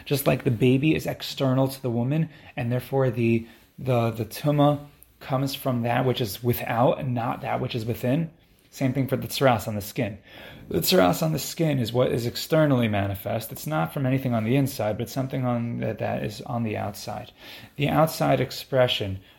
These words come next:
of, of quote unquote a loss of life. But the tsaras in the house is not on the outside of the house. It's actually on the inside of the house.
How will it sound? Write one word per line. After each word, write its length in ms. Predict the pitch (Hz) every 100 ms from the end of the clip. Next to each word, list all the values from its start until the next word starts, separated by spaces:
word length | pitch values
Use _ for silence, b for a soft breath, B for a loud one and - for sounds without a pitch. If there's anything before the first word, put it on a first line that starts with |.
| B
of, 420 | - 110 107 104 -
of 340 | 147 113 110 -
quote 240 | - 135
unquote 440 | 120 - 131 110 -
a 60 |
loss 340 | 110 104 98 113
of 100 | 101
life. 420 | 107 - - - _ b b b b b b b _ 131
But 220 | 156 147 151
the 100 | 139
tsaras 640 | - - 135 160 196 -
in 80 | 139
the 80 | 117
house 420 | 117 143 107 98
is 100 | 120
not 180 | 127 156
on 100 | 156
the 120 | 139
outside 400 | 135 135 107 98
of 60 |
the 60 | 98
house. 300 | 95 104 -
It's 100 | -
actually 340 | 135 - - 165
on 100 | 143
the 140 | 135
inside 440 | 123 117 120 113
of 60 | 120
the 60 | 127
house. 440 | 120 139 - -